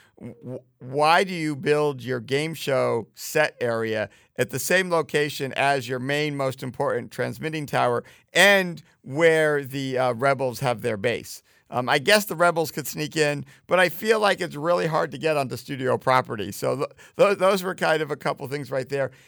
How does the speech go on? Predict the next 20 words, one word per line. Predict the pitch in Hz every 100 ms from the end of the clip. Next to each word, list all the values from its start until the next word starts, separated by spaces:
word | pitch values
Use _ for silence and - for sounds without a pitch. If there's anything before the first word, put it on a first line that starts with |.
| _
And, | 156 160
and | 156 151
finally, | - 185 202 202 185 170 165 - _ 135
I | 147
love | 143 165 185 156
the | 156
fact | 151 139 139
that | 135
when | 127 127
Richard | 143 139 139
Dawson | 135 131 123 127
goes | 123 113
down | 135 131 123
in |
his | 117 117
sled, | - 139 139 127 113 - _
we | 151
see | 147 170 160
the | 147 143
classic | - 143 170 175 156 147 127 -